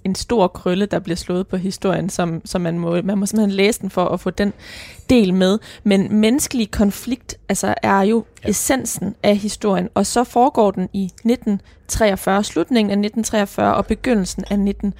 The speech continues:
Speaker 1: fireogfyrre.
Speaker 2: Ja.
Speaker 1: Og du fortæller, at du, du er, du er, øh, på Hawaii, og du spejder ud over Stillehavet, hvor
Speaker 2: Ja.
Speaker 1: netop de her, hvis man lander derude, hvad så? Det er jo så det, der sker. Men hvorfor lige nitten treogfyrre? Altså, fordi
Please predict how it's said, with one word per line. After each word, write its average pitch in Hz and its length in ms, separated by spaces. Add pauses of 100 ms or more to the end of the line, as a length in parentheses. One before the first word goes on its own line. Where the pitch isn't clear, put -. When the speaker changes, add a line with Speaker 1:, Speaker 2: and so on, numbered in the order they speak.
(160)
Speaker 1:
fireogfyrre. 220 800
Speaker 2:
Ja. 104 140 (140)
Speaker 1:
Og 202 140
du 226 60
fortæller, 240 380
at 190 180
du, 202 40 (180)
du 214 80
er, 208 120 (300)
du 214 60
er, 208 120 (180)
øh, 185 240
på - 140
Hawaii, 196 580
og 202 160
du 196 140
spejder 214 420
ud 220 160
over 202 260
Stillehavet, 214 540
hvor 190 320
Speaker 2:
Ja. - 120
Speaker 1:
netop 208 500
de 110 80
her, 180 320 (180)
hvis 190 240
man 196 120
lander 196 280
derude, 202 460
hvad 202 220
så? - 200
Det - 380
er 196 40
jo 196 40
så 233 120
det, 240 140
der 233 60
sker. 220 280
Men 196 140
hvorfor 247 260
lige 294 200
nitten 214 340 (320)
treogfyrre? 196 760
Altså, 196 180
fordi 208 380